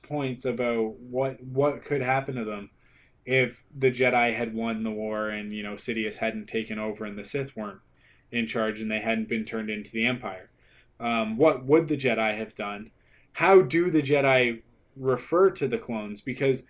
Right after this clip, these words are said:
I know Anakin in the books and the comics considers the clones as, like, partners in the war, and he considers them,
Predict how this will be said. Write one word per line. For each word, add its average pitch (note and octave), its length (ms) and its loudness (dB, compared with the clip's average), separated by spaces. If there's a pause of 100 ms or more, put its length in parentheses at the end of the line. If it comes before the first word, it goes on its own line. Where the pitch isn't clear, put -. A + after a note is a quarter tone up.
(300)
I C#3+ 120 0
know E3 280 4
Anakin C3+ 840 0 (180)
in C3+ 320 0
the B2 80 0
books C#3+ 380 0
and C3+ 100 -4
the A#2 60 -6
comics C3+ 720 -2 (260)
considers C#3 600 0
the C3 140 -2
clones A#2+ 680 -4
as, A2+ 580 -2 (220)
like, A#2 280 -4
partners C3 480 2
in A2 100 -4
the G#2+ 100 -6
war, G#2 300 -6
and G#2+ 140 -8
he B2 120 -8
considers A2+ 580 -4
them, G#2 260 -6